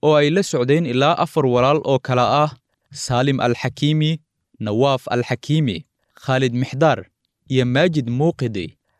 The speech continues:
Majmuucadan iyaguna waxa ay qafaasheen diyaarad nuuceedu uu yahay Boeing toddoba boqol konton iyo toddoba,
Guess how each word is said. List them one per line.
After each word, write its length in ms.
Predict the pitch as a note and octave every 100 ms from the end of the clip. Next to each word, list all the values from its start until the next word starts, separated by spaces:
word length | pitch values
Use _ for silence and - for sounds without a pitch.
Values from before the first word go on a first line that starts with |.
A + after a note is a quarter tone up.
| _ -
Majmuucadan 680 | G#2 G#2 G2+ A#2 C#3 C#3+
iyaguna 420 | B2 C#3 C#3 C#3 C#3+
waxa 240 | D#3 B2+
ay 140 | A#2
qafaasheen 640 | A#2 B2 - A#2 - C#3+ C#3
diyaarad 340 | B2 B2 D3
nuuceedu 480 | D#3 D#3 B2 B2 A#2
uu 80 | A#2
yahay 340 | A#2 A#2 C3+
Boeing 420 | D3 B2 D3+ D3+ C3+
toddoba 320 | A#2 B2 D#3
boqol 260 | C3 D#3
konton 360 | D3+ E3+ C#3+ C#3
iyo 180 | G#2+ G2+
toddoba, 460 | - G2 F#2+ G2